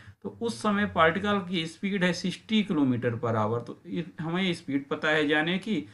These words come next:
और रिटर्न की हमें स्पीड पता है आने की। तो गाइस, अगर हमें डिस्टेंस पता है, स्पीड पता है,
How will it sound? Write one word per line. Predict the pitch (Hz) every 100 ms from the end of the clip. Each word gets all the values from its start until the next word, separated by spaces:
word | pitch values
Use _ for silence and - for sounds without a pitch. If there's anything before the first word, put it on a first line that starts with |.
| - _
और | - 185
रिटर्न | 170 208 226 220
की | - 226 214 208
हमें | 196 214 196
स्पीड | - 202 196
पता | 190 185
है | 175 175
आने | 135 131 127
की। | 123 123 - - _
तो | 208
गाइस, | 175 175 220 214 165
अगर | 156 202
हमें | 208 202 190
डिस्टेंस | 160 - 214 208
पता | - 151 156
है, | 160 170
स्पीड | - 220 220
पता | 175 165
है, | 165